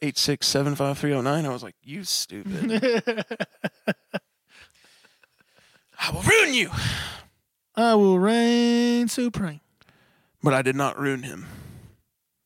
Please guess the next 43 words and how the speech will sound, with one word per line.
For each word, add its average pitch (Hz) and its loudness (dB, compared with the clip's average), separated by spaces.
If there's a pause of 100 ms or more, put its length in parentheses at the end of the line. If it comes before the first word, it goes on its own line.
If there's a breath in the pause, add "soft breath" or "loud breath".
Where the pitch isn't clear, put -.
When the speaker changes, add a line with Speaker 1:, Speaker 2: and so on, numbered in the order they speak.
(120)
Speaker 1:
I 127 -10
just - -4
got 104 -4
upset - -4
for - -8
half - -8
a - -4
second. - -4 (180)
Speaker 2:
He 175 -2
did. 143 -6 (280)
He 180 0
did 160 -2
get 143 -4
upset 143 -6
Speaker 1:
And 147 0
Speaker 2:
for - 0
Speaker 1:
then 143 4
I 143 2
Speaker 2:
half 135 2
a 127 4
Speaker 1:
got - 4
over 127 2
it 110 2
Speaker 2:
second. 95 -2
Speaker 1:
and - 0
I 120 0
laughed 113 -4
a 104 -4
little 101 -2
bit 98 -4
'cause 139 0
he 135 2
would 113 -6
pull 139 2
it 131 -2
on 131 -4
everybody 135 0
all 127 -2
the 113 -8
time. 139 -8 (380)
Speaker 2:
I 190 0
mean, 175 2
honestly. 147 -6